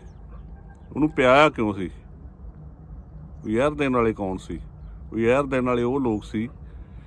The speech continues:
ਜਿਨ੍ਹਾਂ ਨੂੰ ਉਹ ਸਵਾਲ ਕਰਦਾ ਸੀ, ਜਿਨ੍ਹਾਂ ਨੂੰ ਉਹ ਪੁੱਛਦਾ ਸੀ ਕਿ ਤੁਸੀਂ ਹਕੂਮਤਾਂ 'ਚ ਆਏ ਜੇ, ਤੁਸੀਂ ਆਹ ਵਾਅਦੇ ਕੀਤੇ ਸੀ, ਕਿੱਥੇ ਗਏ? ਤੇ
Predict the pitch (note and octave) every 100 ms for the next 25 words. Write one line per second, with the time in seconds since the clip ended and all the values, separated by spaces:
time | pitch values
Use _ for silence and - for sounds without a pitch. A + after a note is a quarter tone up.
0 | - - A#2 C#3 C#3 D3 B2 F#2+ F#2+ -
1 | F2 D#2 E2 E2+ - - - - - -
2 | - - - - - - - - - -
3 | - A2+ C3+ C#3+ C3+ A#2+ B2+ C#3+ C#3 D3
4 | D3+ B2+ C3 A#2 C3 A2 F2 G#2+ G#2 G2
5 | G#2 A2 A2 B2 - - - - - -
6 | - - - - - - A2 A#2+ A#2+ B2+
7 | B2 G#2 A2 B2+ A2 - G2+ F#2+ G#2 -
8 | A#2+ C3 A#2 E2+ - - - - - -
9 | - - - - - - - - - -
10 | - - - - - - - - - -
11 | - - - - -